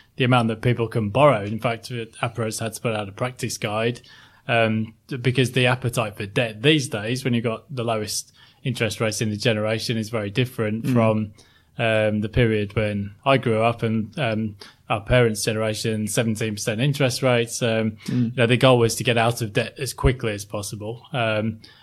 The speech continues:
Speaker 1: and, but of course, um, my parents being, uh, public sector people, it was all about the pension and pay off your home. So there was no, um, there was, uh, stock ownership in Britain. A few people,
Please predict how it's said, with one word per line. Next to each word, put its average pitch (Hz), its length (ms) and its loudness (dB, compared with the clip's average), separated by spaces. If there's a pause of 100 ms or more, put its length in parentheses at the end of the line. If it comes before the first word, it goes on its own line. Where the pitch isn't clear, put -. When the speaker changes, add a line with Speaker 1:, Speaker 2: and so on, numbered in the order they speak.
Speaker 1:
and, 127 220 4
but 131 100 6
of 123 100 4
course, 131 380 4
um, 113 240 4
my 113 140 4
parents 107 380 0
being, 104 420 -4 (420)
uh, 101 380 -2 (220)
public 131 340 4
sector 113 520 -4 (220)
people, 147 460 2
it 123 100 4
was 113 120 0
all 156 180 10
about 113 220 2
the 101 80 -10
pension 135 640 -2
and 117 160 -4
pay 120 160 4
off 110 180 0
your 110 120 -2
home. 120 260 2
So 123 120 -2
there 127 100 2
was 127 160 0
no, 143 340 4 (580)
um, 120 520 2
there 135 140 -2
was, - 480 -8
uh, 135 220 0
stock 143 360 2
ownership 120 560 2
in 117 160 -2
Britain. 120 440 0
A 127 120 -8
few 143 260 4
people, 123 600 4